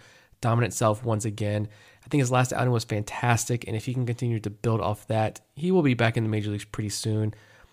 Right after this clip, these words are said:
I just hope that more casual fans can understand the talent that he is and give him some leeway as he tries to settle in again when he does get promoted back to the major leagues. These guys hear what people say. They read the articles.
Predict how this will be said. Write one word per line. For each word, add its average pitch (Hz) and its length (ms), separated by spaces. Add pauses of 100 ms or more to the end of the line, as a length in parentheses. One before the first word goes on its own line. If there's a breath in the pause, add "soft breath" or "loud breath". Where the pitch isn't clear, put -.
(160 loud breath)
I - 80
just 202 160
hope 180 140
that 160 80
more 151 180
casual 131 420
fans 123 420
can 120 220
understand 113 540
the 101 60
talent - 480
that 104 120
he 107 220
is 135 180
and 117 220
give 113 240
him 127 180
some 113 200
leeway 104 440
as - 140
he 113 100
tries 104 400 (420 loud breath)
to 123 100
settle 113 340
in 113 80
again 104 320
when 110 120
he 120 80
does 160 280
get 123 140
promoted 101 400 (400 soft breath)
back 107 180
to 123 100
the 117 60
major 110 300
leagues. 107 320 (500 loud breath)
These 151 260
guys 190 240
hear 139 200
what 135 140
people - 220
say. 98 440 (120)
They 113 120
read 131 180
the 123 120
articles. 104 640